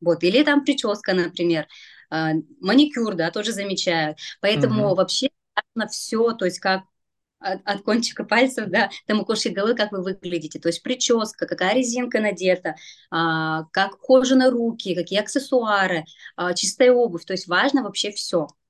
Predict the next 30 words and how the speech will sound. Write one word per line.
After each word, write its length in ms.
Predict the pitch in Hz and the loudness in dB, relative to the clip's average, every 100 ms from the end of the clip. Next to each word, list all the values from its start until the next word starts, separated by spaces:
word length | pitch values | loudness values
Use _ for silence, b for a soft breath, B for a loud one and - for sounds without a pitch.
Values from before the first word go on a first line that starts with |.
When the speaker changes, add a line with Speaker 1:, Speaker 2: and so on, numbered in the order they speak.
| _ _ _ | _ _ _
Speaker 2:
Ну 100 | 139 | 0
вот 120 | 196 170 | 0 2
для 100 | 185 | 0
выступления 460 | 165 151 196 185 | -2 0 0 0
перед 160 | 156 165 | -2 0
большой 300 | 160 156 233 | 0 2 2
аудиторией, 520 | 254 170 156 151 127 | 2 -2 0 2 2
там, 280 | 120 131 120 | 0 -2 -2
например, 320 | 113 - 127 | -6 -6 -4
в 380 | 113 127 131 117 | 0 0 -2 -10
«Влюби 240 | 110 127 151 | -6 -4 -4
себя 300 | 147 127 135 | -2 2 2
за, 100 | 120 | 2
э, 540 | - 110 113 123 - 110 | -6 -6 -4 -4 -4 -6
за 100 | 117 | -8
шестьдесят 300 | - 131 - | -4 -4 -2
секунд», 380 | - 131 - 120 | -4 -4 -8 -4
да, 340 | 123 123 - | 0 0 -2
вы 120 | - 135 | -6 -8
стоите 360 | - 165 165 | 2 0 2
далеко, 500 | 139 151 156 170 156 | 0 0 0 2 2
вас 220 | 117 117 | 2 -2
плохо 320 | - 143 - 127 | -4 -6 -4 -6
видно. 300 | 117 113 123 | -6 -8 -2
Ну, 60 | |
там 200 | 139 151 | 2 4
бывает 300 | 135 143 143 | 4 2 0
часто 280 | 143 147 - | -2 -6 -4
видеотрансляция, 920 | 139 135 127 - 135 151 127 - - | -4 0 -2 -2 -6 -4 -4 -6 -18
да. 160 | 127 | -12